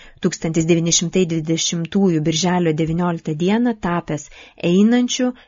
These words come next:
Respublikos prezidento pareigas steigiamojo Seimo pirmininku. Tūkstantis devyni šimtai dvidešimt antrų metų rugpjūčio pirmos dienos steigiamojo Seimo priimtoje pirmojoje nuolatinėje Lietuvos valstybės konstitucijoje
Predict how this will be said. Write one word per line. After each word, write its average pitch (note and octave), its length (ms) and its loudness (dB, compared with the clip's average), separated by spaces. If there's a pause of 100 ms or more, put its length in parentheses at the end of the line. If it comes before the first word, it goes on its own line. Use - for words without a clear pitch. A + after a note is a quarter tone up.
Respublikos G#3+ 880 0
prezidento E3+ 760 -2
pareigas G3 640 -2 (120)
steigiamojo A3 880 0
Seimo E3 540 -4
pirmininku. E3 800 0 (760)
Tūkstantis G#3 440 0
devyni D#3+ 340 0
šimtai E3 340 0 (320)
dvidešimt A3 460 2
antrų F#3+ 320 2
metų G#3 440 2 (180)
rugpjūčio F3+ 500 -2
pirmos F3+ 400 0
dienos E3 460 -2
steigiamojo E3+ 680 -2
Seimo F#3+ 380 -2
priimtoje E3+ 540 -2
pirmojoje E3 720 0
nuolatinėje D#3 640 0
Lietuvos E3 520 -4
valstybės D#3 580 -4
konstitucijoje D#3 920 -4